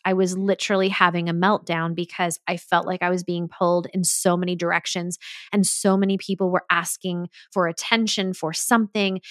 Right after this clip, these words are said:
And I felt like, honestly, if I could just clone myself. So it's not the, the ease of this, but what it is, is the learning how to maneuver through this, the learning how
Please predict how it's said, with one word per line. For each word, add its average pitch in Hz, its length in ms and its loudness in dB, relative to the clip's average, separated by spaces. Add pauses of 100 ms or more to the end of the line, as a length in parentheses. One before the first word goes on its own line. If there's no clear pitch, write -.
(180)
And 196 120 2
I 185 120 0
felt - 340 4
like, 180 300 0 (340)
honestly, 202 520 4
if 185 180 0
I 180 80 0
could 190 160 0
just 165 300 -2
clone 220 280 2
myself. 175 460 2
So 208 160 2
it's 208 160 -2
not 240 340 2 (100)
the, 262 200 4 (260)
the 208 140 2 (100)
ease 240 360 4 (100)
of 175 180 0
this, 170 240 0
but 202 220 0
what 214 180 2
it 208 220 0
is, 214 260 2
is 190 160 -2
the 185 100 -4
learning 208 520 0
how 214 220 -2
to 196 100 0
maneuver 185 580 2
through 196 240 -2
this, 170 220 -4
the 185 100 0
learning 208 460 0
how 196 320 2